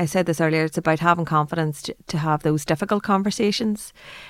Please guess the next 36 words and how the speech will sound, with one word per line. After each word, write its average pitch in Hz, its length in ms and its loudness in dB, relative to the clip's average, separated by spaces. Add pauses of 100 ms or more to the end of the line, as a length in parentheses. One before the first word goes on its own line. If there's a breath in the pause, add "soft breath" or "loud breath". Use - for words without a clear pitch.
(120)
It's 170 280 0
about 170 320 4
understanding 170 720 0
that 160 100 0
maybe 165 320 0
someone 165 540 0
is 165 240 0
no 170 120 6
longer 175 640 4 (120)
part 185 480 0
of 202 160 -4
your 208 120 0
conversation. 208 800 -4 (520 loud breath)
You 196 140 6
know, 170 360 6
we 196 340 6
hang 214 320 4
on 175 240 4
to - 100 -8
these 175 340 -2 (260)
people 180 360 4
in 165 120 4
our 160 120 4
lives 156 460 2
that 170 120 2
add 160 200 4
no 165 140 4
value. 180 460 2 (520 loud breath)
And 180 260 6
instead 180 380 2
of, 190 100 -2
and 202 140 2
this 214 160 0
is 202 120 0
in 180 80 2
platonic 175 460 2